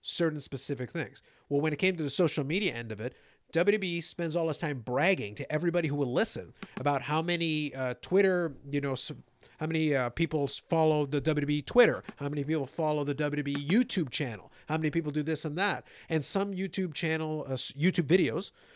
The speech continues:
uh, for W W E get millions of views. Why does that matter? Because it means they can get eyeballs on it.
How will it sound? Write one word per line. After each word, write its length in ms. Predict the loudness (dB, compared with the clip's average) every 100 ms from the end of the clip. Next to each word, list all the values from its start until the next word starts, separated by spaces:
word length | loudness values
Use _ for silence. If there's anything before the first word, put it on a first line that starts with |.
| -20 -6
uh, 180 | -2 0
for 140 | 4
W 200 | 6 6
W 160 | 4 2
E 160 | 0
get 220 | 0 -2
millions 420 | 0 2 4 2 0
of 100 | 0
views. 300 | 0 -2 -4 -4
Why 180 | 2 4
does 120 | 4
that 160 | 4 2
matter? 260 | 2 4
Because 240 | 2 0 -2
it 80 |
means 240 | -2 -2 0
they 80 | -2
can 140 | -2
get 120 | -4 0
eyeballs 480 | 2 2 0 -2
on 160 | -8 -12
it. 100 | -20